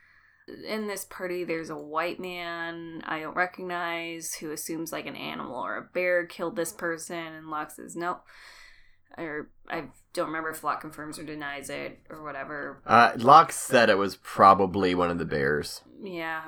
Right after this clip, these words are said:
Speaker 1: maybe he was like, "Yeah, a bear." Uh, Locke says, "We're going to bury him here because the beach has had one too many funerals." He goes off to get shovels. Sayid follows because it's not safe to go alone and asks who killed Echo. Locke says,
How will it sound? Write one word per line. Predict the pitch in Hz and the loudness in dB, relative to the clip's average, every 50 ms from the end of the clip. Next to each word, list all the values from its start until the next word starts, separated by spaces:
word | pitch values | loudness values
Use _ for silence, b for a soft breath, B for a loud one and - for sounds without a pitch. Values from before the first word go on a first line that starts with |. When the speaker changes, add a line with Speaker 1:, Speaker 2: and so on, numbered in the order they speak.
| - | -10
Speaker 1:
maybe | 180 180 175 175 175 | -6 -6 -4 -4 -4
he | 170 | -6
was | 175 175 | -4 -4
like, | 175 180 226 | -6 -4 -4
"Yeah, | 277 294 294 294 277 254 | -4 -2 -2 -2 -2 -4
a | |
bear." | - - - 175 175 180 202 220 - _ _ _ - - - - _ - | -4 -6 -4 -4 -4 -4 -4 -8 -16 _ _ _ -20 -20 -20 -20 _ 0
Uh, | 202 202 196 190 190 185 | 2 4 6 6 6 6
Locke | 196 214 262 285 285 | 8 8 8 8 6
says, | - - 247 226 226 220 214 214 | 0 -2 -2 -2 -2 -2 -4 0
"We're | 196 254 311 | 0 0 2
going | 311 330 311 | 2 0 0
to | 269 | 0
bury | 262 - 180 175 180 190 190 185 | 2 4 4 4 4 2 0 -2
him | 175 170 170 | -4 -4 -6
here | - - - - 233 202 180 180 | -8 -10 -10 -6 -4 -2 -2 -2
because | 180 185 180 - 202 180 180 | -2 -4 -6 -6 -8 -8 -8
the | 185 165 | -8 -8
beach | - 202 202 208 - | -8 -10 -10 -10 -10
has | 175 - | -10 -10
had | - 170 170 156 | -10 -10 -12 -10
one | 160 160 165 165 | -10 -10 -10 -10
too | 160 - - | -12 -14 -12
many | 180 147 143 143 143 147 | -12 -10 -10 -10 -12 -12
funerals." | - - 262 269 262 254 254 247 240 240 247 247 247 - | -10 -6 -4 -2 0 0 2 2 2 2 0 0 -2 -4
He | - 214 | -8 -6
goes | - 190 180 170 | -2 -2 -2 -2
off | 208 190 160 - | -2 -4 -4 -6
to | - | -6
get | - 165 - - | -6 -6 -6 -6
shovels. | - - - - 160 147 - - - - - - - - | -10 -12 -8 -6 -6 -6 -6 -8 -10 -10 -10 -12 -12 -10
Sayid | 156 147 143 143 147 139 143 | -8 -8 -8 -8 -10 -12 -8
follows | - - 214 214 202 196 196 196 190 | 2 4 6 6 6 4 2 0 -4
because | - 247 - 165 - | -8 -10 -10 -8 -8
it's | 233 247 262 - | -8 -8 -6 -4
not | 427 440 440 | -4 -4 -2
safe | - 403 440 466 466 | -2 -2 -2 -2 -2
to | - | -4
go | - 165 165 160 | -2 -2 -2 -2
alone | 156 151 156 156 - 339 - B B B B B B B | -2 -2 -4 -4 -4 -6 -8 B B B B B B B
and | - 277 | -4 2
asks | 285 285 294 - - - - - - _ - - | 4 4 4 4 0 -6 -8 -8 -10 _ -10 -8
who | 233 196 | -8 -8
killed | - - - 190 175 175 - | -6 -4 -2 -2 -2 0 -2
Echo. | 180 - - 190 - 85 80 175 - _ _ _ _ _ _ _ _ _ _ _ b b b b b b b b _ | -4 -6 -4 -8 -8 -8 -10 -12 -16 _ _ _ _ _ _ _ _ _ _ _ b b b b b b b b _
Locke | - 175 160 165 - | 2 2 2 2 2
says, | - - 180 165 156 151 151 - - | -2 -6 -4 -4 -6 -6 -8 -12 -18